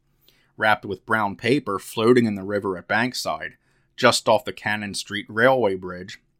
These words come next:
and then the river police located parts of the back floating in the middle of the river, somewhere between Battersea Park Pier and the Albert Bridge. But the last and oddest discovery that day came when a journalist named Claude Malore,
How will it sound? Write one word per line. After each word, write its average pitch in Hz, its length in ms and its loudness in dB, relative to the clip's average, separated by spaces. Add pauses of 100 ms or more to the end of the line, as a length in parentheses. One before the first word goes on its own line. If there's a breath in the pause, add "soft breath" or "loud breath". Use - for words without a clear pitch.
(540)
and 117 140 0
then 117 100 4
the 110 80 4
river 110 300 8
police 101 420 -4
located 104 600 -2
parts 104 320 0
of 98 80 -10
the 92 80 -10
back 110 400 0 (420)
floating 123 480 6
in 107 140 -2
the 98 60 -6
middle 104 300 2
of 95 60 2
the 92 100 -4
river, 101 420 2 (160)
somewhere 135 420 4
between 107 380 -2
Battersea 107 480 0
Park - 360 -2
Pier 107 520 -2
and 107 100 -12
the 95 100 -14
Albert 98 360 -8
Bridge. 101 420 -4 (1400)
But 131 160 6
the 123 100 6
last 127 580 4 (220)
and 101 180 -10
oddest 151 440 4
discovery 95 640 -6
that 90 240 -10
day 90 360 -14 (340)
came 127 260 4
when 120 160 4
a 101 60 -2
journalist 123 640 2
named 101 260 -4
Claude 120 360 4
Malore, 101 580 0